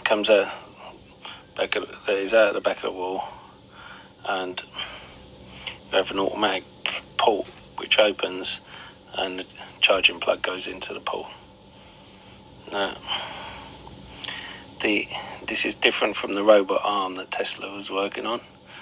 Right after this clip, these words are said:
It looks a bit like the one thing that goes in the back of Neo's head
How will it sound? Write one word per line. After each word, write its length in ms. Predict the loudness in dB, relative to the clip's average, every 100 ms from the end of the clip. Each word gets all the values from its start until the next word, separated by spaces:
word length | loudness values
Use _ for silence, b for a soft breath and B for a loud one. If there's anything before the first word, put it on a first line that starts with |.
| B -14
It 60 | -8
looks 200 | -4 0
a 40 |
bit 180 | 0 4
like 480 | 4 4 -2 -8 -8
the 80 | -2
one 180 | -2 -2 -8 -6
thing 160 | -4 -4
that 120 | -2
goes 220 | 0 0
in 80 | -2
the 60 | -2
back 240 | 0 0
of 60 | 0
Neo's 360 | -2 -2 0
head 280 | 0 0 -4